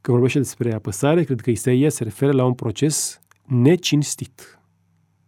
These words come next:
un proces incorect, la un verdict părtinitor. Domnul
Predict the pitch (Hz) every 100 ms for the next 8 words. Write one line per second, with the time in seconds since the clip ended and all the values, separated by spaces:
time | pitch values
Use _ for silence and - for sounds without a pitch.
0 | _ _ _ - 147 123 110 170 - -
1 | _ _ _ _ 165 170 185 _ - 151
2 | 127 98 _ - - _ _ _ _ _
3 | _ 131 135 127 120 135 190 - _ _
4 | - 139 139 120 101 92 87 - _ _
5 | _ _ _ _ _ _ _ _ _ _
6 | _ _ _ _ _ _ _ 123 170 165
7 | 151